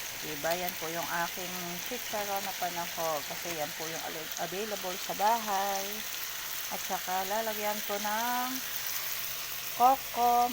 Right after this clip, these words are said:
Mama. Ayan, Coco Mama fresh gata, 'di ba? Oh, napakasarap sa lutuin yung mga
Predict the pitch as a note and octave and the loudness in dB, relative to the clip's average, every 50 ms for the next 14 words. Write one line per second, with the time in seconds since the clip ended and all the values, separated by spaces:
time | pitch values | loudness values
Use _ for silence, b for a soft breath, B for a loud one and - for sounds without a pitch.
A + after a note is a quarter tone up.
0 | A#3 G#3+ G3+ G#3 G#3+ A3 G#3+ G3+ F#3 E3+ D3+ C#3 B2+ - - - D#3 D#3 D#3+ E3 | 0 0 2 2 4 2 2 2 2 4 4 2 0 -2 -4 -4 -6 -6 -6 -4
1 | E3+ E3+ E3 E3 F#3+ F#3+ - - F#3+ F#3+ G3 F#3 - - F3+ F3 F3+ G3+ G#3+ A#3+ | -4 -4 -4 -4 -4 -4 -2 2 4 6 6 6 4 2 0 0 2 2 4 4
2 | B3 A#3 A#3 A3+ A3+ A3+ - - G3 G#3 A3 A3+ - - - - - G3 G3 - | 4 2 2 2 2 0 0 2 2 4 4 2 0 -2 -2 0 2 0 2 2
3 | F#3 F3 F#3+ F#3 D3 - - - - - E3 D#3 - - E3 F#3+ G3+ G3 - - | 4 4 4 4 2 0 -4 -6 -6 -6 -6 -4 -2 -2 0 0 -2 -4 -6 -6
4 | - - - - - F3 D#3+ C#3+ C#3 D#3+ D#3+ F#3 E3 - - D#3 - F3 - - | -8 -8 -6 -6 -4 -2 0 0 0 0 -2 -2 -2 -2 -2 -4 -4 -4 -4 -2
5 | - E3+ E3 D#3 - - E3 D3+ D#3 D#3 D3+ - E3+ E3 - - E3+ E3+ F#3+ G3+ | 0 0 0 0 0 0 0 0 0 -2 -4 -2 -2 -2 -2 -4 -4 -4 -2 -2
6 | G#3 G#3+ G#3 G3+ G3 G3 | -2 -2 0 0 0 0